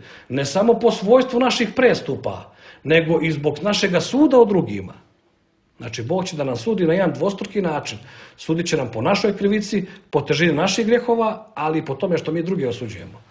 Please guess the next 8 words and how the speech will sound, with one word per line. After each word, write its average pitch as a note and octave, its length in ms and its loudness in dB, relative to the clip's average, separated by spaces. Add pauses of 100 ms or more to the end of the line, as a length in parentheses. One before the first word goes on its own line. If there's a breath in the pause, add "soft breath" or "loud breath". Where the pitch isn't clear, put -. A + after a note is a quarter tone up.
(720 soft breath)
Znači, G2+ 320 -12
naši A#2+ 180 -8
grijesi B2 320 -6
dobijaju B2+ 320 -4
neko A#2+ 400 -8 (340 loud breath)
umnoženje A#2+ 760 -2 (400)
preko B2 260 -4
našeg C3 340 -4